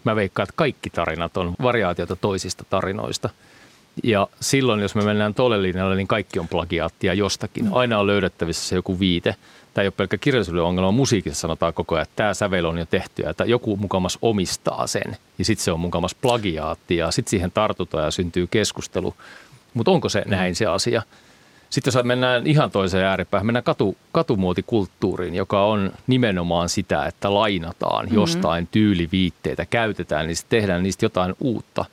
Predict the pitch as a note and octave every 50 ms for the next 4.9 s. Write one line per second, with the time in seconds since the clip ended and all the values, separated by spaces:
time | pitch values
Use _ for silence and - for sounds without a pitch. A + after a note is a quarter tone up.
0 | - - - - - - G#2 - C#3+ C#3+ - - G2 - - G2+ F#2+ F#2+ F#2 -
1 | - B2 G#2 F#2 F#2+ - - G#2+ G2 - - - D#2 D2+ D2+ F2 F2+ G2 G#2 G2
2 | F#2+ - - - G2 G2+ G#2+ A2+ A2 F#2 E2+ F#2 F#2 G2+ - - A2+ - - -
3 | - - - - - G2 F#2+ G2 G2 F2+ G#2 G#2 G2+ - C3+ G#2+ G#2+ G#2+ - -
4 | B2 A#2 A2 A#2 A#2+ A2 - E3 C#3 G2+ F#2 - - E2+ D2+ D#2 D2+ D2